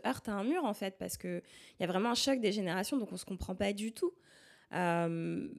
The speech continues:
donc, qu'est-ce qu'on fait ? Est-ce qu'on abandonne le projet et on se dit juste, « Bon, ben, euh, voilà, euh, il ou elle, de toute façon, est dans son monde, est dans sa bulle, euh,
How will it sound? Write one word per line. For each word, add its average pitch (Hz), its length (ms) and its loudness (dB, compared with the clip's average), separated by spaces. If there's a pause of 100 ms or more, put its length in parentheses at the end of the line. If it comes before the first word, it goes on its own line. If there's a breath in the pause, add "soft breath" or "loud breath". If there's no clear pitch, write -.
(140)
donc, 196 300 2
qu'est-ce 233 200 4
qu'on 220 120 0
fait ? 220 240 6
Est-ce 175 140 0
qu'on 208 400 2
abandonne 185 500 4
le 170 100 2
projet 220 600 4
et 196 60 4
on 175 100 0
se 180 60 -6
dit 180 160 -2
juste, « 202 260 -2
Bon, 180 180 -4
ben, 170 360 0
euh, 165 280 -4 (400 loud breath)
voilà, 185 480 10
euh, 170 320 6
il 196 180 0
ou 190 120 4
elle, 196 320 8
de 175 100 -4
toute - 160 -10
façon, 180 240 0
est 196 80 0
dans 180 140 0
son 175 180 -4
monde, 202 240 0
est 196 60 2
dans 190 120 -2
sa 175 220 -2
bulle, 202 440 -2
euh, 170 440 -2